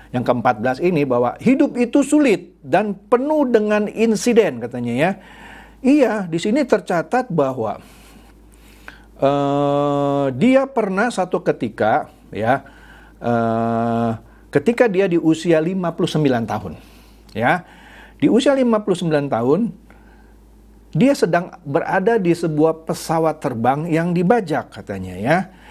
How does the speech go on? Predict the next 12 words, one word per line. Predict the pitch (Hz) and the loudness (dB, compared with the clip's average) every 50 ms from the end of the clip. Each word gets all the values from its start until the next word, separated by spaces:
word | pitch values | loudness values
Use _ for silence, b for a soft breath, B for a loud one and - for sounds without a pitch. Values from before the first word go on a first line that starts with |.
| B B B B B - - - - - - - - - - - - - - - - - _ - - - - - - - - - - | B B B B B -20 -20 -20 -20 -20 -20 -20 -20 -20 -20 -20 -20 -20 -20 -20 -20 -20 _ -20 -20 -20 -20 -20 -20 -20 -20 -20 -6
Karena | - 170 185 185 190 185 | -4 -2 0 0 0 -2
pesawat | - - - 175 190 165 | -2 -4 -2 -2 -2 -2
itu | 156 156 175 147 | 0 0 0 0
dibajak, | 147 135 117 117 127 135 185 190 - | 0 0 0 -4 0 0 -2 -2 -2
dia | 131 139 165 196 208 | 0 0 0 2 0
sempat | 196 - 170 175 170 185 170 160 135 135 | 0 -2 -4 0 0 0 -2 0 0 0
diborgol | 160 139 123 123 135 139 143 131 127 120 117 120 127 151 214 214 165 135 123 - | 0 0 2 2 4 4 4 2 -2 -4 -4 2 4 4 6 6 2 0 -4 -6
empat | - 135 131 131 120 - - 127 - - | -6 -6 -4 -4 -2 2 2 0 0 0
hari | - 120 110 110 110 117 139 196 190 135 | -4 -4 -4 -2 0 0 2 0 2 0
di | 143 | 0
tempat | 143 - 123 117 - 127 123 120 | 0 0 -2 2 0 0 0 0
duduknya. | 120 123 117 113 120 110 - 113 113 120 127 156 185 - | -2 -4 -2 -2 -4 -4 -2 -2 -2 2 2 0 0 -2